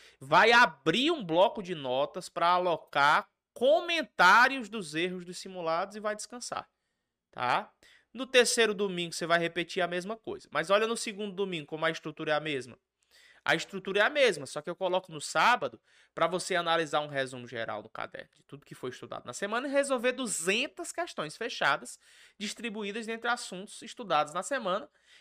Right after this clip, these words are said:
e ler P D F das duas disciplinas de mais alto P R D analisadas na semana. Sei lá, se as duas disciplinas e assuntos mais complexos que você teve na semana e que tem mais P R D, peso, recorrência e dificuldade,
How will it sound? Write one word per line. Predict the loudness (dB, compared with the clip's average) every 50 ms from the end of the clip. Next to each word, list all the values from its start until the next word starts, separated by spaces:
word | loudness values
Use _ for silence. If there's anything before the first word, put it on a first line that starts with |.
| _
e | 0 0 2
ler | 4 6 8 10 12 12 12 12 10 8 2 4
P | 6 6
D | 6 6 4
F | 6 6 6 6 4 2 0 -2 -8 -4
das | 0 2 2 2 0 -6
duas | -12 _ -6 -4 -2 -2 -2
disciplinas | -4 -8 -8 -8 -8 -10 -10 -12 -12 -10 -8 -8 -8 -8
de | -8 -8
mais | -8 -2 0 2 2 4 2 2 0 -4 -4 0
alto | 0 2 2 0 -2 -6
P | _ -4
R | -4 -4 -4 -4 -6
D | -4 -2 0 0 0
analisadas | -2 -4 -4 -4 -4 -4 -4 -2 0 0 0 0 -4
na | -8 -8
semana. | -6 -8 -10 -8 -8 -8 -8 -10 -10
Sei | -8 -2
lá, | 0 0 0 0 -4 _ _ _ _ _
se | -4 2 4
as | 4 4 4
duas | 0 _ -6 0 2 2 2 2
disciplinas | 0 -6 -6 -6 -8 -10 _ -10 -8 -6 -6 -8 -2 0
e | 0
assuntos | 2 2 0 -6 -8 -10 -12 -14 -14 -8
mais | -2 0 0 0 0 -2 -4
complexos | -6 -8 -8 -6 0 4 4 4 4 2 -2 -10 -14 -14 -14 -12 -12 -12
que | -8 -8 -6
você | -4 -4 -6 -6 -6
teve | -6 -6 -6 -2
na | -2 -4
semana | -2 -2 -6 -6 -6 -8 -10 -10 -14 _ _ _ _ _ _
e | -8
que | -6 -6 -2
tem | 0 2 0
mais | 2 4 4 2 4 2 -2
P | -4 _ 4 4
R | 6 6 6 6 4 4 4 4 2 0 -6
D, | -6 -2 0 0 0 0 -2 -4 -4
peso, | -6 -6 -2 0
recorrência | -2 -2 0 0 -4 -4 -4 -8
e | -12
dificuldade, | -14 -12 -8 -2 0 0 0 -2